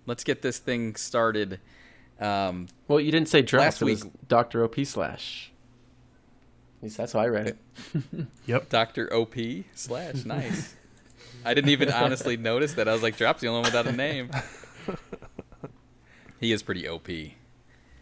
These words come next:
Speaker 1: with the slashes.
Speaker 3: That's right.
Speaker 1: All right. Uh, last week we had somebody, well, we mentioned somebody that gave us our second one-star rating. And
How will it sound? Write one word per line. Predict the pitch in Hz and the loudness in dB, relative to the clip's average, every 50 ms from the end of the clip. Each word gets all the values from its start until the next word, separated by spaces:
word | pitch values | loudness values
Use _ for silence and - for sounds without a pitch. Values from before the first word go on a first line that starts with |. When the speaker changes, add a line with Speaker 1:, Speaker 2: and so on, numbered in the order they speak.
| - - - - - - - - _ | -20 -20 -20 -20 -20 -20 -20 -16 _
Speaker 1:
with | - 98 - - | -10 -10 -10 -10
the | 85 | -12
slashes. | - - 92 85 80 82 - - - 117 95 - - - - - - - _ _ - - - - | -10 -8 -6 -6 -6 -8 -10 -10 -10 -10 -12 -12 -16 -18 -18 -18 -18 -20 _ _ -20 -20 -20 -20
Speaker 3:
That's | - - - - | -18 -14 -10 -6
right. | 127 117 113 113 - - - - - - - - - - - - - - - - - - - - - _ - | -6 -6 -6 -6 -10 -16 -20 -20 -20 -20 -20 -20 -20 -20 -20 -20 -20 -20 -20 -20 -20 -20 -20 -20 -18 _ -6
Speaker 1:
All | 95 95 | -4 -4
right. | 95 92 90 90 87 - - - - - | -2 -2 -2 -4 -6 -8 -12 -20 -14 -8
Uh, | - 101 101 98 98 98 | -4 -2 -2 0 0 0
last | 101 107 113 - - | 0 0 -2 -2 -2
week | 127 113 101 - | -4 -4 -4 -4
we | 117 104 | -4 -2
had | 113 107 104 95 - | -2 -2 -2 -2 -4
somebody, | - - 120 110 110 104 104 101 101 101 101 98 98 95 98 - _ _ _ - | -6 -6 -6 -4 -4 -2 -2 -2 -2 -4 -4 -6 -6 -8 -10 -14 _ _ _ -10
well, | 107 104 | -6 -4
we | 101 107 | -2 0
mentioned | 113 120 120 - - 104 95 92 90 | 0 -2 -2 -2 -4 -6 -6 -6 -8
somebody | - - - 101 92 92 92 87 87 90 90 90 90 | -8 -8 -8 -6 -6 -6 -6 -6 -6 -6 -8 -8 -10
that | - 92 82 - | -10 -12 -10 -8
gave | - 90 87 87 | -8 -8 -6 -6
us | - - - | -8 -10 -10
our | 85 85 85 | -10 -10 -8
second | - - - - 110 104 - 107 95 - | -6 -6 -4 -4 -4 -4 -6 -10 -10 -10
one-star | 92 90 92 95 92 90 - - 90 82 82 | -10 -10 -8 -8 -8 -8 -8 -8 -8 -6 -6
rating. | 80 82 85 85 76 76 76 - 117 - _ _ - _ _ - - - - - - - - _ _ _ _ - - | -6 -6 -8 -8 -8 -10 -14 -16 -18 -20 _ _ -20 _ _ -20 -20 -20 -20 -20 -20 -20 -20 _ _ _ _ -10 -6
And | 107 101 95 92 92 90 90 90 90 90 | -4 -2 -2 -2 -2 -4 -4 -6 -8 -8